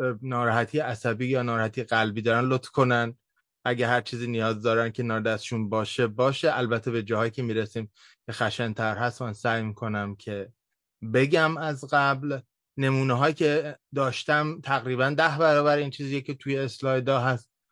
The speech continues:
تمامش رو دیشب حدود ساعت دوی نیمه شب که، دوی بعد از نیمه شب که کار می‌کردم، حذف کردم به این دلیل که ممکنه خیلی، اه، فشار بیاره به قلب و روح آدم‌هایی که حساس باشن.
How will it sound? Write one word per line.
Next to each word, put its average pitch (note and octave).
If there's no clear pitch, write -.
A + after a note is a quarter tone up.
تمامش C#3+
رو E3
دیشب C#3
حدود B2+
ساعت B2
دوی A#2+
نیمه A#2+
شب B2
که، A2+
دوی A#2
بعد A2
از G#2+
نیمه A2
شب A2+
که A2
کار A2+
می‌کردم، A#2
حذف D3+
کردم B2
به A#2+
این B2
دلیل B2
که B2+
ممکنه A#2
خیلی، A2
اه، B2+
فشار C3+
بیاره A2
به G#2
قلب A2
و A2
روح G#2+
آدم‌هایی G#2
که G#2
حساس G2
باشن. A2